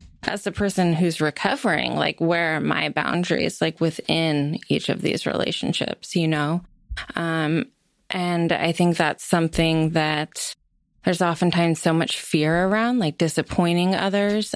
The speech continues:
um, hurting them, um, that we really get, like, scared of this big word boundaries, you know? Um, and, and I think that we also can interpret it as being so black and white, like,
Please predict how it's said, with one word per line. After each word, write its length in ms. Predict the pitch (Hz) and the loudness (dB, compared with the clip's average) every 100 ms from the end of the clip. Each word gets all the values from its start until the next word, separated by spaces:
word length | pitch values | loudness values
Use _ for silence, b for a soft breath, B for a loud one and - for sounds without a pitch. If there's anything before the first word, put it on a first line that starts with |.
| - | 0
um, 520 | 165 160 156 147 160 - _ _ | 2 2 2 0 -2 -6 _ _
hurting 500 | - 165 160 185 196 | 0 2 4 4 2
them, 380 | 202 202 208 214 B B B B - | 2 0 0 -2 B B B B 0
um, 400 | 170 160 151 156 | 2 2 2 0
that 120 | 165 | 2
we 120 | 170 | 2
really 280 | 170 180 185 | 2 0 0
get, 160 | 170 - | 0 -2
like, 240 | 156 - | -4 -8
scared 680 | - - - 170 175 175 185 | -6 -4 0 2 2 2 2
of 180 | 180 - | 0 0
this 220 | 160 - | -2 0
big 320 | - 165 151 | 0 0 0
word 300 | 160 147 135 | 0 0 0
boundaries, 760 | 151 147 180 165 147 160 170 170 | 0 2 2 2 0 -2 -2 0
you 120 | 160 | 2
know? 360 | 147 147 170 - | 2 0 -2 -2
Um, 480 | 160 151 143 139 151 - _ _ _ _ _ | -4 -2 0 0 -2 -4 _ _ _ _ _
and, 500 | 175 170 165 160 156 - _ - | 0 2 4 2 0 -4 _ -6
and 200 | 233 233 | -4 -2
I 80 | 233 | -2
think 220 | 247 247 | 0 0
that 100 | 233 | 2
we 120 | 233 | 2
also 240 | 233 240 202 | 0 0 0
can 160 | 185 165 | 2 2
interpret 720 | 160 175 165 170 165 160 - | 2 0 -2 0 0 0 -2
it 140 | 170 | 0
as 180 | 160 160 | 0 0
being 300 | - 160 151 | 0 0 0
so 300 | - 165 156 151 | 0 0 0 0
black 380 | 151 139 - | 0 0 0
and 160 | 151 143 | 0 2
white, 340 | 139 135 139 | 2 0 -2
like, 400 | 151 143 135 135 | -2 0 0 -4